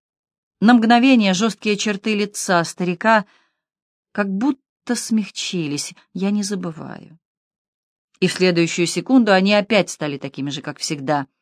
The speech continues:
"Но есть вещи, которые уже не в моей власти. Скажите мне, отец Куарт,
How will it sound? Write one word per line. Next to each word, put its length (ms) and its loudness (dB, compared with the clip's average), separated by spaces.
"Но 80 -8
есть 320 -8
вещи, 480 0
которые 420 -8
уже 380 -4
не 140 0
в 80 -10
моей 320 -6
власти. 560 -6
Скажите 560 0
мне, 180 -6
отец 280 -12
Куарт, 380 -2